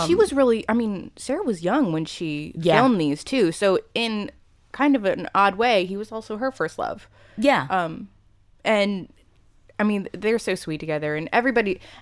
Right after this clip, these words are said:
Speaker 1: everybody's been seventeen and in love, right? Everybody has. Um,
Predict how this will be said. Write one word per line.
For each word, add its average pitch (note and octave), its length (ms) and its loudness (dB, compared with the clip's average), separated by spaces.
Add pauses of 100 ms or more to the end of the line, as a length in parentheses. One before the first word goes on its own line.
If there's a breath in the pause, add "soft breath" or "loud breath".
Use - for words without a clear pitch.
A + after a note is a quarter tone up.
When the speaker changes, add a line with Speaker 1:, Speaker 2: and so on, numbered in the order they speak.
Speaker 1:
everybody's G#3+ 840 0
been F3 220 0
seventeen D#3+ 580 -2
and C#3+ 140 0
in C#3 140 -4
love, C3 280 -8
right? D#3 300 2
Everybody F3+ 580 -4
has. - 560 -12
Um, D#3 440 -4